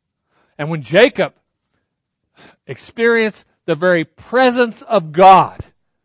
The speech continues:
and he experienced who God was and the fullness of who he was in Jacob's life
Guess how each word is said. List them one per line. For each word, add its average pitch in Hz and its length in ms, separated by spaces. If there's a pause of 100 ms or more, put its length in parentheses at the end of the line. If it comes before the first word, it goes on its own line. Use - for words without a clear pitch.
(220)
and 175 120
he 165 180 (320)
experienced 233 720
who 208 180
God 190 280
was 202 440
and 175 100
the 160 60
fullness 240 420
of 185 60
who 208 140
he 214 60
was 202 240
in 185 220
Jacob's 208 460
life 196 280